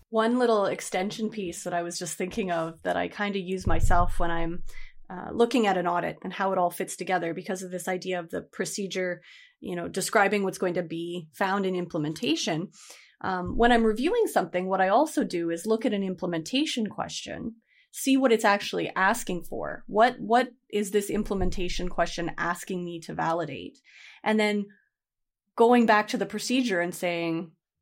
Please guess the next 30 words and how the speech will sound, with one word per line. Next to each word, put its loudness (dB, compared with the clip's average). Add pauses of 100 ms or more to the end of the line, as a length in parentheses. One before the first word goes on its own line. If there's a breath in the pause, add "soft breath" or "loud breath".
(160)
"Does 2
the 0
procedure 2
connect -2 (500)
the 0
evidence 6
I 6
want 4
to -2
provide 2 (1400)
t-, -8
to 0
that 4
implementation -4
question?" 4
So 4 (300 loud breath)
if, 4
if, 6
you 10
know, 8
I'm 8
looking 8
at 8
a 6
question, 4
I 6
say, 4
"You 4
know 8
what, 6